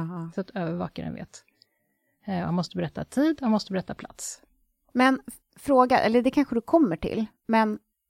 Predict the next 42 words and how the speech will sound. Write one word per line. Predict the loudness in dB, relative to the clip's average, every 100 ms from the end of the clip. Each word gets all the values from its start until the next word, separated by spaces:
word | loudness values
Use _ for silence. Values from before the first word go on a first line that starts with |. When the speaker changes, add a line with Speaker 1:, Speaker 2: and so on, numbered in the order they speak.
| -2
Speaker 1:
John | 0 4
var | 4
ju | 4
gift. | 0 -2 -6 -8 -16 -20 -20 -20 -20 _ _ _ -4
Speaker 2:
Ja, | 2 2 2
hon | 0
skilde | 2 2 2 2
sig | 0 -4
från | -4 -4
honom | -4 -6 -8 -12 _
när | -6 -4
han | -2
hamnade | -4 -4 -6
i | -8
fängelse | -8 -8 -8 -8
igen. | -2 2
Speaker 1:
Hon | 4
gjorde, | 2 0
du |
kanske | -2 -2 -4
sa | -2 0 0
det, | -2
men | -2 0
jag | 0
missade | 2 4
Speaker 2:
Nej, | 6
Speaker 1:
det. | 6
Speaker 2:
jag | 4
sa | 4
Speaker 1:
Ja. | 2
Speaker 2:
nog | 0
inte | -4 -6
det, | -6
men, | -2 2 4 4
eh, | 4 2
det | 2
gjorde | 2 2
hon | 0
i |
alla | 2
Speaker 1:
Mm, | 2
Speaker 2:
fall. | 2